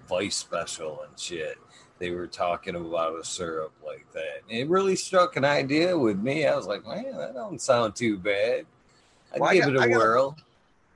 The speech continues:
Speaker 2: I got a bunch of friends that, that, to be honest with you, the reason why we started it was a bunch of my buddies,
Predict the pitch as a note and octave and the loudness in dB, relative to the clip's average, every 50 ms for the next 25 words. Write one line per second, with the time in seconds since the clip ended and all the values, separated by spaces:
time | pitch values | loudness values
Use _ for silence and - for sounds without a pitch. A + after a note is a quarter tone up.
0 | - - A3 A#3+ B3+ B3 A3 F#3+ E3+ G3 G3+ G3 - D#3 D3 - - D#3+ F#3 F#3+ | -4 -2 -2 -2 -2 -2 -4 -4 -4 -4 -6 -6 -6 -10 -14 -12 -10 -8 -6 -6
1 | E3 D3+ D3 C#3+ C3 - - - A#2+ A#2+ A#2+ A2+ A2+ - _ - A#2 A2+ A2+ - | -6 -6 -8 -10 -12 -14 -10 -4 -2 -2 -2 -2 -4 -10 _ -10 -10 -10 -10 -10
2 | A#2+ C3 C#3+ D#3+ E3 F3 E3 D#3 D3 - - B2+ A2 A#2 A#2 A#2 A#2+ A#2+ _ _ | -10 -4 -2 0 2 0 0 -2 -6 -8 -8 -10 -8 -10 -10 -12 -12 -16 _ _
3 | - G#2+ A2 D3+ F#3 F3+ C#3+ D3+ C#3+ C3+ C#3 D#3+ G#3 G#3+ G3+ - C#3+ B2+ B2 A2+ | -10 -4 0 2 2 2 0 -2 -2 0 0 0 0 -2 -2 0 0 0 0 0
4 | A2 A2+ A2+ A2+ - G#2+ G#2+ G#2+ G#2 G2 A2+ B2 D#3 F3+ E3 D3+ D3 D3 D#3+ E3 | -2 -4 -4 -4 -4 -4 -4 -4 -4 -4 -2 -2 0 0 0 -2 -2 0 2 2
5 | D#3 C#3 C3+ B2 B2 A2+ - - - | 2 2 0 -2 -2 -4 -8 -10 -16